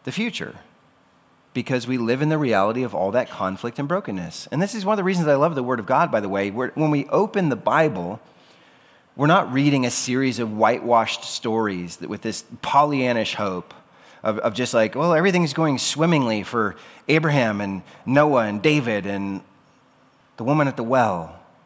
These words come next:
and the woman with the issue of blood and Mary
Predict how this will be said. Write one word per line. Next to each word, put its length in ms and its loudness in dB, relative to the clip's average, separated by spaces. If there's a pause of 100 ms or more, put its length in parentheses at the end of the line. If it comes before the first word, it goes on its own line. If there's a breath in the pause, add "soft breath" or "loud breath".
(600)
and 100 -8
the 60 -4
woman 280 2
with 100 -4
the 140 -2
issue 240 -4
of 140 -8
blood 400 -4
and 260 -6
Mary 520 0